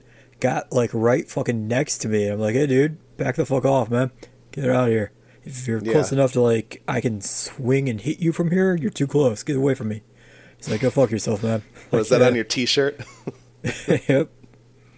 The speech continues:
Speaker 2: All
Speaker 1: We
Speaker 2: right.
Speaker 1: almost, we almost, we almost fought.
Speaker 2: Where was that? Was that at Bottles?
Speaker 1: No, it was at the cookie shop,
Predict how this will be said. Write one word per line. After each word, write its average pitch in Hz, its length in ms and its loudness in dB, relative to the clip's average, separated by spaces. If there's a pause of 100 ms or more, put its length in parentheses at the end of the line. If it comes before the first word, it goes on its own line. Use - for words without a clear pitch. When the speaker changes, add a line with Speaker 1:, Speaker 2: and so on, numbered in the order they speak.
(1500)
Speaker 2:
All 113 60 2
Speaker 1:
We 107 60 2
Speaker 2:
right. 104 60 2
Speaker 1:
almost, - 400 -2 (100)
we 117 80 0
almost, 113 300 0
we 123 60 0
almost 117 220 0
fought. 110 320 0 (400)
Speaker 2:
Where 135 140 4
was 110 100 2
that? 123 140 6
Was 113 140 2
that 113 120 4
at 95 100 0
Bottles? 107 520 -2 (800)
Speaker 1:
No, 120 260 2
it 110 40 0
was 110 100 0
at 120 100 4
the 117 80 -2
cookie 127 300 -2
shop, 110 300 -4